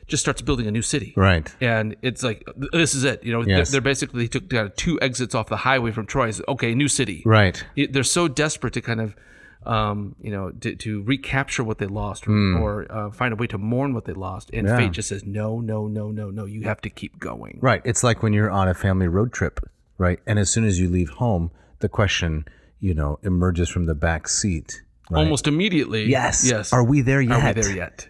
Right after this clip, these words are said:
Speaker 2: No,
Speaker 1: Yeah.
Speaker 2: we're still in our own driveway.
Speaker 1: <laughs>
Speaker 2: So this is all of Aeneas's men.
Speaker 1: Yes, exactly.
Speaker 2: Right.
Speaker 1: Right. Right. So let me read this
Speaker 2: We
Speaker 1: arc-
Speaker 2: should probably give the people the quote.
Speaker 1: We should, we should, right. So, uh, as evidence of this, uh, Quint writes,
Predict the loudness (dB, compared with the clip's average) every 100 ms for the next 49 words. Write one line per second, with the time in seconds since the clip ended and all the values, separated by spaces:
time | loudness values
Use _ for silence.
0 | -2 2 4 4 2 2 2 4 6 4
1 | 4 6 6 6 6 6 4 0 -4 -10
2 | -20 _ _ -14 -8 -8 -2 0 4 4
3 | 4 6 6 6 6 6 4 4 4 2
4 | 2 0 0 -4 -2 0 0 -4 -6 -6
5 | -6 0 2 0 -2 -4 2 2 2 0
6 | -10 -20 -20 0 2 2 2 4 4 4
7 | 2 4 4 4 4 4 6 4 4 6
8 | 6 6 4 6 8 8 6 4 4 4
9 | 4 2 2 -2 -4 -10 -16 -16 0 2
10 | 4 6 4 4 2 2 2 2 2 0
11 | -2 -4 -6 -6 -6 -4 -6 -4 -6 -4
12 | -6 -8